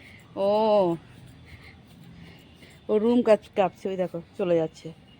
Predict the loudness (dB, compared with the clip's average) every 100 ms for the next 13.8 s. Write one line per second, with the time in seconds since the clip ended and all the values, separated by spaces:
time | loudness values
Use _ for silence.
0 | -20 -20 -20 -20 -20 -6 -4 -4 -6 -18
1 | -20 -20 -20 -20 -20 -20 -20 -20 -20 -4
2 | 0 2 0 4 8 8 8 4 2 2
3 | 0 -2 0 0 0 -2 -4 -14 -12 4
4 | 6 6 4 2 2 0 -2 -4 -4 -2
5 | -2 0 2 2 6 6 4 -2 -2 -2
6 | -2 -4 -16 -20 0 4 4 4 4 4
7 | 4 2 4 4 4 0 -4 -16 -20 -20
8 | -2 0 2 0 0 2 4 4 2 0
9 | 0 -2 -4 -10 -10 -18 -20 -20 -20 -10
10 | -4 2 2 0 2 2 4 2 0 -2
11 | -6 -10 -8 -6 -4 -2 -4 -6 -20 -20
12 | -20 -20 _ -20 -20 -20 -20 -20 -20 -20
13 | -20 _ -6 -4 -4 -2 0 0